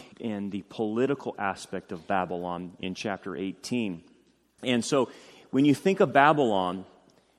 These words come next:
you wanna think of it at a three-legged stool, religious, economic, political. And what we have to do to understand Babylon, we have to get outside of ourselves and see a big picture that's going on around us in the world,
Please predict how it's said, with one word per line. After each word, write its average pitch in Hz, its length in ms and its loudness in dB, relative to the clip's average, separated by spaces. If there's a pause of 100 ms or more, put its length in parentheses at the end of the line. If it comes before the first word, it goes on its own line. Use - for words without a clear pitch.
(460)
you 127 160 4
wanna 143 220 6
think 151 240 -2
of 127 140 4
it 117 80 4
at 107 100 4
a 104 60 0
three-legged 151 680 4
stool, 110 520 2
religious, 131 880 0 (400)
economic, 131 640 0 (240)
political. 120 680 0 (640)
And 131 560 6 (640)
what 143 160 6
we 147 100 8
have 202 280 4
to 165 100 2
do 156 260 4
to 147 80 4
understand 139 480 0
Babylon, 127 480 6
we 127 100 2
have 156 160 2
to 160 60 -2
get 139 160 2
outside 135 400 2
of 127 100 2
ourselves 110 400 0
and 117 160 -2
see 135 260 2
a 123 60 2
big 113 280 -2
picture 131 340 -4
that's 104 200 -4
going 117 260 -2
on 107 160 -2
around 101 420 -2
us 87 220 -8
in 123 160 0
the 113 80 0
world, 104 500 -2